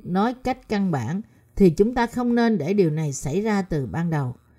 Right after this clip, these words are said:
Ngược lại, chúng ta nên đặt đức tin của chúng ta một cách vững vàng trong lòng chúng ta, tin rằng chúng ta đã chết với Đấng Christ và đã được sống lại. Hiện nay, chúng ta đã trở thành những tạo vật mới,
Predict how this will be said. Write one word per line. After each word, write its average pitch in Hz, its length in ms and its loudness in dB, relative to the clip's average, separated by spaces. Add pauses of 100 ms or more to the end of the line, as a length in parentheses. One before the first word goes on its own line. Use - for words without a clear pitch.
(300)
Ngược 202 220 6
lại, 175 200 2
chúng 247 200 -6
ta 262 140 0
nên 240 220 0
đặt 160 220 -2
đức 233 220 0
tin 240 220 4
của 190 100 2
chúng 226 220 -4
ta 226 180 0
một 165 200 -2
cách 220 180 -6
vững 185 220 0
vàng 170 380 2
trong 196 180 -2
lòng 143 260 -2
chúng 160 160 -6
ta, 180 260 -2 (540)
tin 269 180 2
rằng 185 260 4
chúng 233 140 0
ta 269 100 0
đã 175 140 0
chết 247 380 2
với 247 100 2
Đấng 247 180 0
Christ 277 300 -2 (100)
và 160 380 0
đã 143 180 -4
được 156 220 0
sống 202 280 -4
lại. 143 320 -2 (560)
Hiện 180 220 4
nay, 208 260 2
chúng 233 240 -4
ta 247 100 0
đã 185 140 -2
trở 165 240 -4
thành 180 260 -2
những 151 180 -4
tạo 123 240 -4
vật 143 260 -8
mới, 190 320 0